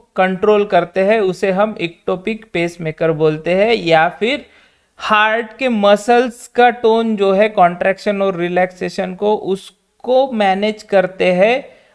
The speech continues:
other than एसए नोड, उसे हम बोलेंगे ectopic पेसमेकर। ठीक है, तो इसमें बहुत सारे आते हैं, Purkinje फाइबर्स आते हैं, जैसा कि हमने इससे पहले देखा था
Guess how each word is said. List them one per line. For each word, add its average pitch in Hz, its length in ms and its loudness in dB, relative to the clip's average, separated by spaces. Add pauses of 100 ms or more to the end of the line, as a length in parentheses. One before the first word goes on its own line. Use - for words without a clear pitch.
(120)
other 208 360 4
than 208 240 0
एसए 196 380 0
नोड, 196 360 2
उसे 190 400 -4
हम 180 280 -2
बोलेंगे 165 720 -2
ectopic 170 640 -4 (320)
पेसमेकर। 143 800 -2 (420)
ठीक 226 200 -4
है, - 200 -2 (280)
तो 214 80 -4
इसमें 220 720 -4
बहुत 180 300 -4
सारे 214 280 4
आते 208 280 2
हैं, 220 260 -2
Purkinje 196 500 -4
फाइबर्स 202 600 0
आते 196 240 0
हैं, 208 380 0
जैसा 180 260 -6
कि 190 100 -6
हमने 190 480 -4
इससे 175 340 -10
पहले 190 380 -4
देखा 190 320 0
था 226 440 -2